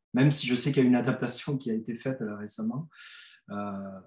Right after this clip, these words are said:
voilà, la, le ton, euh, tout ce qui avait, qui était abordé, la, la fraîcheur, euh,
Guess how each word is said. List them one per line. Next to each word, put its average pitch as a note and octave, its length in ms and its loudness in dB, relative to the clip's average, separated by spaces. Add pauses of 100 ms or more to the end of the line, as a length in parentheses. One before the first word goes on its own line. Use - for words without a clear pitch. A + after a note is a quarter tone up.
(440)
voilà, A2+ 260 0
la, B2+ 180 -2
le B2+ 300 2
ton, C3 600 6
euh, A2 40 2
tout - 160 -8
ce - 100 -12
qui A#2+ 160 -2
avait, A#2 200 0
qui A#2+ 100 -4
était A#2+ 140 -2
abordé, B2 640 4
la, A2 480 0
la A2+ 100 -2
fraîcheur, C#3 840 2
euh, G#2+ 200 -2